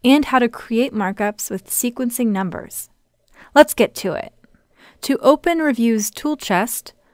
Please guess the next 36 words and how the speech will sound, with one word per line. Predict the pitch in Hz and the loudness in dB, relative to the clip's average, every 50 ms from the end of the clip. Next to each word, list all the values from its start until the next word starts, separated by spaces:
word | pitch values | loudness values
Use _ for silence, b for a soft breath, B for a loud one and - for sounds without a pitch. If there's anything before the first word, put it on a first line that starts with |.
| _ _ | _ _
go | - 214 202 | 0 2 2
to | 196 - 214 180 | 2 0 -2 -2
View, | 160 175 185 185 175 175 190 233 294 320 - _ _ _ _ _ _ _ _ _ _ _ _ _ _ - | -2 -2 0 2 2 2 2 0 -4 -6 -10 _ _ _ _ _ _ _ _ _ _ _ _ _ _ -10
Tabs, | - - 247 214 190 185 202 233 - - - - - - _ _ _ _ _ _ _ _ _ _ _ _ _ | 0 2 2 4 4 2 -2 -4 -8 -12 -12 -12 -14 -16 _ _ _ _ _ _ _ _ _ _ _ _ _
Tool | - - 277 277 254 | -4 -2 -2 -2 -2
Chest, | - - 208 156 - - - - - - - - _ _ _ _ b b b b _ | -2 -4 -4 -4 -6 -8 -10 -12 -12 -12 -16 -20 _ _ _ _ b b b b _
or | 254 262 285 311 330 | 2 2 4 2 0
select | 339 - - 294 254 247 240 240 - - | -2 -2 -2 0 2 2 0 0 -2 -8
it | 226 | -4
from | - 226 220 | -2 0 0
the | 214 214 | 0 0
tab | 214 - - - 185 185 190 190 190 | -2 -6 -4 -2 0 0 -2 -2 -2
menu. | 202 202 208 185 160 156 - - - - _ _ _ _ _ _ _ _ _ _ _ _ _ _ _ _ _ _ _ _ b b b b b b - | -2 0 0 -2 -4 -6 -8 -12 -14 -18 _ _ _ _ _ _ _ _ _ _ _ _ _ _ _ _ _ _ _ _ b b b b b b -4
The | 277 247 | -4 -4
first | - - 285 302 330 - - - | 0 2 4 4 4 2 -2 -6
section | - - - 233 190 196 - - - 226 220 | -6 0 2 4 4 4 2 -2 -2 -2 0
in | 202 220 | 0 -2
the | 240 | -2
tool | 240 - - 202 165 170 | -2 -4 -6 -4 -4 -4
chest | - - 196 185 214 233 - - - b b b b b | -4 -2 -2 -2 -2 -2 -6 -8 -8 b b b b b
is | - 240 240 220 220 | 2 2 2 4 2
My | 220 220 233 247 254 254 262 | 2 4 6 6 6 4 4
Tools. | 254 - - 269 240 190 - - - - - - - _ _ _ _ _ | 2 -2 -4 -2 -2 -2 -2 -6 -8 -10 -10 -10 -10 _ _ _ _ _
Review | - 247 247 233 262 277 320 339 | 2 2 4 4 6 4 4 4
preloads | 330 _ - - 269 269 277 247 233 226 220 214 - | 2 _ -4 -2 -2 0 2 2 4 4 2 2 -2
this | - 208 196 196 - | -2 -2 -2 -2 -2
tool | - - - 175 170 | -6 -6 -6 -6 -4
set | - - - 196 220 233 | -4 -2 0 0 0 0
with | - 254 240 | -4 -6 -6
a | 262 | -6
few | - - 285 294 294 | -4 -2 -2 -2 -2
simple | - - - 320 320 302 - 220 | -2 -2 -2 -2 -2 0 0 -2
tools | 196 - - - 165 - - - - | -2 -2 -6 -8 -6 -6 -8 -8 -8
for | - - 214 | -4 -2 0
your | 214 208 | 0 0
convenience: | 208 - 233 220 208 240 240 240 214 160 - - - - - - - - | 0 0 0 2 4 4 4 4 4 2 -2 -6 -10 -12 -12 -10 -10 -12